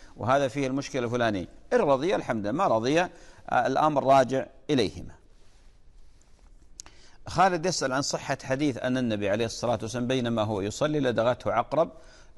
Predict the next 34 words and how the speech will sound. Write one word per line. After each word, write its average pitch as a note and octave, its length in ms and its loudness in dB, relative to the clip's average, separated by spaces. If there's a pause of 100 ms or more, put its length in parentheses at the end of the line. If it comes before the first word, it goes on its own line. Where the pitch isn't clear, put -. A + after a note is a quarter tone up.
(120)
ثم D#3 240 0
قال: C3 280 2
"لعن A2+ 260 0
الله G#2+ 280 0
العقرب G#2 420 -2
ما G#2+ 100 0
تركت G#2 460 -6
نبياً G2+ 360 0
إلا G2+ 340 2
ولدغته"، G2 680 2
ثم A2+ 260 -2
أ-، - 500 -2
أمر A#2 260 2
بماء G#2 540 -2 (460)
ووضع A2 640 2
فيه G#2 220 -4
الملح، A#2+ 320 -2
ثم A#2 260 -2
وضع B2 400 2
إصبعه. A2 640 2 (520)
يسأل D3 600 2
عن B2+ 160 0
صحة D#3+ 400 -2
الحديث، A2+ 540 0
ويسأل D3 460 0
هل E3 300 2
استعمال C3+ 540 0
الملح B2+ 360 -2
مع G#2+ 200 -2
الماء، A#2 360 2 (480)
آه، G#2+ 240 2
نافع B2+ 400 2
في G#2+ 120 -4
قضية A2+ 440 0